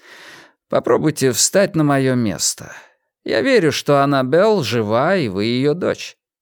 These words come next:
Это крайне необычная ситуация, однако я верю, что вы говорите мне правду.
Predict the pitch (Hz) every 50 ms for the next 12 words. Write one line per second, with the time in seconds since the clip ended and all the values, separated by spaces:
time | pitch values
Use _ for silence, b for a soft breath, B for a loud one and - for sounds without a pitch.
0 | _ _ - - - - 175 - 175 175 165 165 170 165 160 160 165 165 160 170
1 | 180 220 196 - - 120 113 110 104 - 113 104 - 127 127 120 113 - - -
2 | 110 107 98 87 b b b b b b b 123 135 151 160 151 156 160 160 165
3 | 170 170 160 196 196 143 104 95 - - - 120 117 107 117 127 151 160 156 160
4 | 127 110 104 113 110 - 123 127 131 131 - - 165 156 143 62 58 - -